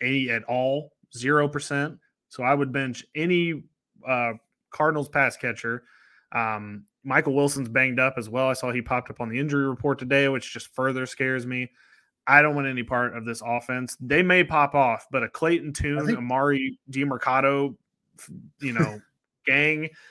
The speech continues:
Speaker 1: does not make me feel good. Trey McBride is the only one I feel good about.
Speaker 2: Yeah, that's what I was gonna say is I think you, I think you can start Trey McBride, um,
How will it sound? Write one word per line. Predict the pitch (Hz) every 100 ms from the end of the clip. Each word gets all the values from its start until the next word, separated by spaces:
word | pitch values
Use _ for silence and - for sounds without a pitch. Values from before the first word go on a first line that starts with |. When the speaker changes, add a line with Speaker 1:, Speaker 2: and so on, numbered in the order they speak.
| _
Speaker 1:
does | - 143
not | 170 170
make | 160
me | 151
feel | 143 127
good. | 110 107 104
Trey | - 226
McBride | 220 233 175 185 170 160
is | 139
the | 135
only | 151 139
one | 135
I | 123
feel | 117 127
good | 117 107
about. | 101 101 104 _ _ _ -
Speaker 2:
Yeah, | 156 147
that's | 170 180
what | 202
I |
was | 180 165
gonna | 156 131
say | 143
is | 127 110
I | 110
think | 107 156 156
you, | 170 156 131 123
I | 139
think | 156 165
you | 151
can | 147
start | 127 131 123
Trey | - 113
McBride, | 101 90 90 87 87 87 _ _ 90
um, | 95 92 92 92